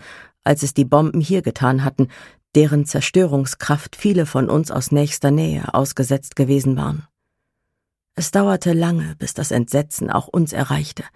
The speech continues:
und ich war nur eine von vielen, die sich insgeheim fragten, ob ein solches Ausmaß der Zerstörung gerechtfertigt gewesen sei.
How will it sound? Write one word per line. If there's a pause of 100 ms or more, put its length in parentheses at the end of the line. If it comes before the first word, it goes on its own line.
(420)
und
ich
war
nur
eine
von
vielen, (220)
die
sich
insgeheim
fragten, (400)
ob
ein
solches
Ausmaß
der
Zerstörung
gerechtfertigt
gewesen
sei.